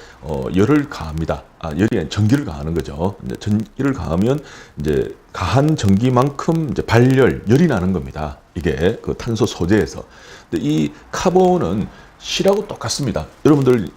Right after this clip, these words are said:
입는 옷하고 똑같은, 어, 그런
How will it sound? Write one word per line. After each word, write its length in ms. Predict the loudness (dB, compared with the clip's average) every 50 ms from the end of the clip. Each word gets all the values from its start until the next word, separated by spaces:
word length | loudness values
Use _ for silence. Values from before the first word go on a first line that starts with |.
| -6 -2
입는 280 | -2 0 0 -2 -2 0
옷하고 680 | 2 2 2 2 2 2 0 0 2 2 0 0 -2 -6 -14
똑같은, 640 | -14 -14 -10 -8 -8 -6 -4 -4 -4 -6 -6 -8 -6
어, 420 | -6 -6 -4 -4 -4 -4 -6 -6 -8
그런 480 | -2 0 2 2 2 2 0 -2 -6